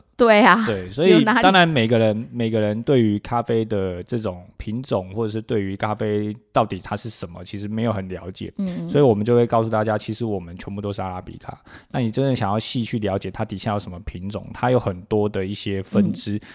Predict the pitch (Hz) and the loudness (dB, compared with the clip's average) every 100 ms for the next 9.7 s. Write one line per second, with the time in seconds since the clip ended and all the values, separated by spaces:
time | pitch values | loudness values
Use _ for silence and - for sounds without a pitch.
0 | - - - 139 131 110 143 110 92 92 | -20 -6 0 2 2 0 0 0 0 -2
1 | - 120 107 - 117 113 101 - 92 98 | -2 0 0 0 0 2 -2 -4 -6 -4
2 | 107 - 269 277 359 240 - 202 165 226 | -2 0 4 4 4 2 4 2 4 8
3 | 214 202 170 156 208 170 170 185 - 220 | 8 6 2 0 0 -2 -2 -2 0 0
4 | - 190 175 156 170 - 170 170 190 190 | 0 2 2 4 2 6 6 6 2 2
5 | 214 190 156 - 180 185 185 - 175 - | 2 0 -2 -2 0 2 2 -2 -6 -2
6 | 190 - 214 247 190 147 165 165 160 143 | -2 2 4 4 0 -2 0 0 0 -2
7 | 151 156 131 123 131 92 - 175 160 113 | -4 -4 -4 2 4 4 4 4 6 4
8 | 135 139 139 113 113 107 - 147 156 - | 4 6 8 8 6 4 2 2 2 0
9 | 107 92 95 92 - 117 101 | 0 0 0 -2 -2 -2 -2